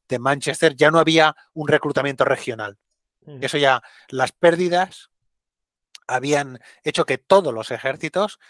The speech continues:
Speaker 1: incluso el ejército alemán, que era un ejército, eh, federal,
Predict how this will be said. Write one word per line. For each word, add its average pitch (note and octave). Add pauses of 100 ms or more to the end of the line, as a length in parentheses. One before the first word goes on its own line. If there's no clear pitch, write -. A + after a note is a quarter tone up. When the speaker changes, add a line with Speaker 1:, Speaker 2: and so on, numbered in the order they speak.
(220)
Speaker 1:
incluso C#3
el C#3
ejército C3
alemán, B2
que C3+
era B2
un A#2+
ejército, A2+ (400)
eh, A2+
federal, A#2+